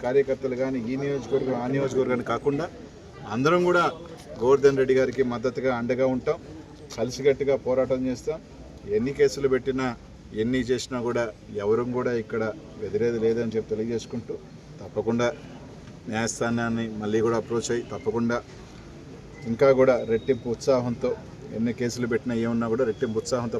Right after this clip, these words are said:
పనిచేస్తాం. కలిసికట్టుగా పనిచేసి తప్పకుండా రానున్న రోజుల్లో ఒకటైతే చెప్తా ఉన్నాం, ఈరోజు మీరు ఇచ్చారు, కేసులు పెడుతున్నారు, ఇక్కడితో ఏం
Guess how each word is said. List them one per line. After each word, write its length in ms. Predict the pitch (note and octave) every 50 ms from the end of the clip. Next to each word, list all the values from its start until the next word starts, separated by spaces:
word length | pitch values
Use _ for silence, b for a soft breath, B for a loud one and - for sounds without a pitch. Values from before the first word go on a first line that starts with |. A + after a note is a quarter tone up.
| -
పనిచేస్తాం. 520 | - G#2+ A2 A#2 B2 A#2+ A2 - - C3+ C#3 - - - -
కలిసికట్టుగా 460 | G#2+ G#2+ G#2 - B2+ A#2+ A#2+ B2+ A#2+ A#2+ -
పనిచేసి 460 | A2+ A#2 A#2+ A#2+ B2 A#2+ - - C3+ - - - - - - - - - - -
తప్పకుండా 500 | A2 G#2+ - B2+ B2+ C#3 C#3+ C#3+ D3 C#3 B2 - - - A#2
రానున్న 340 | A2+ A#2+ B2+ C3 B2+ C3 A#2+ A#2+
రోజుల్లో 300 | A#2+ A#2 A#2+ B2+ B2+ A2+ G#2+
ఒకటైతే 360 | G2+ A2 G#2+ B2+ A#2+ A#2+ C3+ B2+ - -
చెప్తా 240 | B2+ - - C#3 B2+ B2
ఉన్నాం, 200 | A#2+ A#2 A#2 - - - - - - - - - - - - - - - - -
ఈరోజు 220 | - G#2+ A2+ A2 A2+ A2+ A2+
మీరు 140 | A#2 A#2 A#2 A2+
ఇచ్చారు, 360 | - - C#3 C3+ B2+ B2+ C3+ - - - - - - - - - - - - - - -
కేసులు 300 | A#2 A#2+ A#2 - C3+ C3 C3
పెడుతున్నారు, 460 | B2 B2 C3 B2 B2 A#2+ A#2+ A#2+ B2 C3+ - - - - - -
ఇక్కడితో 280 | - - A#2 G#2+ - B2+ A#2+
ఏం 80 | B2